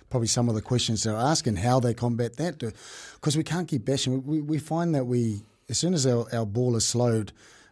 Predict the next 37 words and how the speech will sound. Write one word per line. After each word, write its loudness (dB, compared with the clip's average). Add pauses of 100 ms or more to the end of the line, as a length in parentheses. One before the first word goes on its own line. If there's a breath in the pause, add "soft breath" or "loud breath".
(140)
uh, -2
the -2
A 0
Bs, -2 (160)
you -2
know, -2
we, -2
we -2
kind 0
of -4 (300)
start 0
to -4
battle 0
in 0
that -6
space -4
'cause, -4
'cause -8
our -2
time 0
and 0
space 0
is -4
gone. -6
But, -6 (640 loud breath)
um, 4
it'll 0
be 2
the 2
guys 2
that'll 0
be -2
able 2
to, 2
to, -6
to -2
really, 0